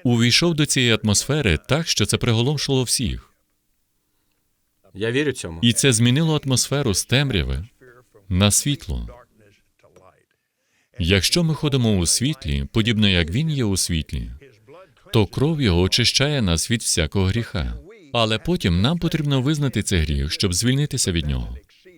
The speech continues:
Speaker 1: Але це великі й дорогоцінні обітниці.
Speaker 2: Так, сер.
Speaker 1: Слава Богу.
Speaker 2: Це краще.
Speaker 1: Так.
Speaker 2: Це кращий завіт.
Speaker 1: Так.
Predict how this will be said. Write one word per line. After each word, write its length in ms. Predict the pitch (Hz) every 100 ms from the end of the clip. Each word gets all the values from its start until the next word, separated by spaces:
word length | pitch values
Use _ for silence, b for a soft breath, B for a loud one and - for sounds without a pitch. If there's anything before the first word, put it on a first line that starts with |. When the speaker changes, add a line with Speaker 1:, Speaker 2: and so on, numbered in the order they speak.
| -
Speaker 1:
Але 220 | 113 110
це 180 | 110 123
великі 440 | 98 101 151 170 156
й 40 |
дорогоцінні 600 | 147 143 139 - 78 90
обітниці. 500 | 110 131 131 80 -
Speaker 2:
Так, 80 | 62
сер. 100 | - - - -
Speaker 1:
Слава 360 | - 156 160 127
Богу. 180 | 123 123
Speaker 2:
Це 200 | 131 135
краще. 540 | - 131 147 - -
Speaker 1:
Так. 260 | 120 143 76 - - _
Speaker 2:
Це 180 | 104 131
кращий 460 | 131 131 139 - 139
завіт. 340 | 139 151 -
Speaker 1:
Так. 220 | - 123